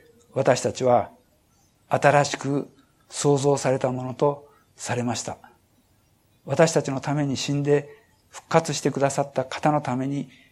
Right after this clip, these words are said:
生きるように招かれました。そのようなものとして和解のために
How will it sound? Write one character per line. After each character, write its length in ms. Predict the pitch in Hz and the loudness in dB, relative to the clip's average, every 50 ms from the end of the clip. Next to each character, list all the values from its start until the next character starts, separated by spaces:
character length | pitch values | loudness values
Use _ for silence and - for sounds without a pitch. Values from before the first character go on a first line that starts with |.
| _ _ _ - | _ _ _ -6
生 120 | 143 - | -6 -4
き 140 | - - 170 | -2 0 0
る 120 | 151 160 | 2 2
よ 180 | 143 135 131 123 | 2 2 2 0
う 60 | 123 | 0
に 280 | 131 135 143 127 - - - _ _ _ _ _ | 0 -2 -2 -4 -6 -10 -18 _ _ _ _ _
招 240 | 139 127 123 110 104 | -4 -2 -2 -2 0
か 80 | 117 104 | -2 -2
れ 100 | 110 107 | -2 -4
ま 120 | 110 110 | -8 -10
し 60 | - | -12
た。 280 | - - - - - - _ _ _ _ _ _ _ _ _ _ _ _ _ _ _ | -10 -10 -10 -10 -12 -18 _ _ _ _ _ _ _ _ _ _ _ _ _ _ _
そ 200 | - - - 139 | -10 -6 -2 0
の 120 | 151 165 | 0 2
よ 140 | 175 180 180 | 2 0 0
う 20 | 170 | 0
な 100 | 156 151 | -2 -2
も 120 | 156 160 | -2 -4
の 80 | 160 - | -4 -4
と 160 | - 170 165 | -4 -4 -4
し 120 | 165 - | -4 -6
て 380 | - - 190 185 170 151 - - - _ _ _ _ _ _ _ _ _ _ _ _ _ _ _ _ _ - | -2 0 0 0 0 -2 -6 -12 -20 _ _ _ _ _ _ _ _ _ _ _ _ _ _ _ _ _ -4
和 140 | 127 131 123 | -2 0 2
解 200 | 147 131 135 135 | 4 4 4 4
の 120 | 139 127 | 2 -2
た 160 | - 139 127 | -2 -2 -2
め 160 | 131 131 123 120 | -2 0 0 0
に 260 | 117 113 117 113 | 0 0 -2 -2